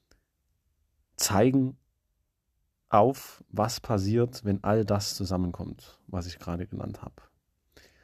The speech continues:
Sie führen zu einer Situation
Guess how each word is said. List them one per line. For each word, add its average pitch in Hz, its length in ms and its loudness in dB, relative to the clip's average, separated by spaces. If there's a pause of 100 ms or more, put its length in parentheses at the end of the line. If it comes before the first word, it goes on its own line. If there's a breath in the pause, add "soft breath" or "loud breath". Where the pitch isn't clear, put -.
(240 soft breath)
Sie 95 140 -8
führen 156 520 4 (140)
zu - 280 -8
einer 95 220 0
Situation 104 880 0